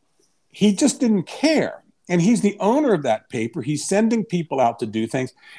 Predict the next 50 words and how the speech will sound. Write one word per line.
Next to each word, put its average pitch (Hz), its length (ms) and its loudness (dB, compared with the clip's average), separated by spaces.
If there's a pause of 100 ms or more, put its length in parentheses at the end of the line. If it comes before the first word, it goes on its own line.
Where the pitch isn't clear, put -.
And, 202 140 6
you 220 60 8
know, 220 80 4
the 196 80 0
funny 247 320 0
thing 156 280 -4
is, 170 160 -4
five 190 380 0
day, 180 300 -4 (120)
two 220 160 -2
days 208 200 4
before 175 360 -2
he 147 80 2
left, 196 300 0
they 151 120 -4
did 156 140 -2
a 143 80 -4
hit 202 300 0
piece 139 300 -4
on 123 200 -4
Tom 160 440 -2
Friedman 135 680 -2 (340)
for 143 120 4
donated 147 600 4
money 139 340 0
to 139 140 -12
certain 120 400 -4
causes. 147 600 0 (460)
My 143 100 0
point 208 440 0
is, 120 320 -2 (280)
is 127 100 -8
that 135 120 -4
your 120 120 -6
brand 151 480 0
is 127 160 -4
your 123 80 -12
newspaper. 120 720 -8 (360)
And 123 80 -2
if 120 120 -2
you're 202 160 2
a 208 40 6
Washington 151 520 2
Post 120 320 -6
journalist, 135 600 -4
you're 113 120 -8
going 113 200 -6
like, 107 200 -4
"All 123 100 2
right, 120 160 0